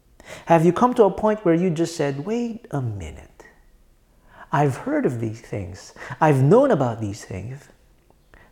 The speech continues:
But now I understand. Now I can taste and see the Lord myself.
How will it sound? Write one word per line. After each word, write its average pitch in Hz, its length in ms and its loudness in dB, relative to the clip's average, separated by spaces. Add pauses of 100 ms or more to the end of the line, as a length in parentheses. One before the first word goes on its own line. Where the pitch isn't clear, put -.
But 143 220 -4
now 202 580 -2
I 180 540 0 (160)
understand. 143 1120 -4 (540)
Now 185 340 2
I 180 120 0
can 151 320 -4
taste - 840 0 (540)
and 131 260 -6
see 202 720 -2
the 131 200 2
Lord 127 600 0
myself. - 1000 -12